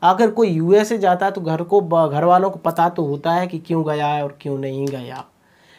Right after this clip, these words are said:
लेकिन सीना बोरा का ऐसा कुछ पता नहीं था। सीना बोरा अक्सर पीटर मुखर्जी को उसके यूएसए जाने की तस्वीरें दिखाया करती थी एडिट किए हुए, लेकिन वो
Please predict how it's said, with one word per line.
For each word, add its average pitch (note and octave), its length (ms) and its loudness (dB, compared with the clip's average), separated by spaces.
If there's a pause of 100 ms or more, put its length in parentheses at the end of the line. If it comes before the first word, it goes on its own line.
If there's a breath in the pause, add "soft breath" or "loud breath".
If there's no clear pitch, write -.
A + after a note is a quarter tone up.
(160 soft breath)
लेकिन F#3+ 280 4
सीना F#3 300 2
बोरा E3 260 4
का D#3 100 -4
ऐसा D3 200 -4
कुछ D3+ 180 -10
पता C3+ 280 -12
नहीं A#2+ 180 -14
था। - 220 -18 (480 loud breath)
सीना G#3+ 300 4
बोरा G#3 260 6
अक्सर F#3 420 -2
पीटर F3+ 320 -4
मुखर्जी E3+ 400 0
को F3 120 -4
उसके F#3 440 0 (680)
यूएसए F#3 520 4
जाने F3 300 2
की F3 100 -8
तस्वीरें E3+ 500 2
दिखाया D3+ 340 0
करती D3+ 320 -4
थी F3 240 -10
एडिट D3 280 -2
किए C#3+ 200 -8
हुए, C3 320 -6
लेकिन F#3 380 2
वो E3+ 240 0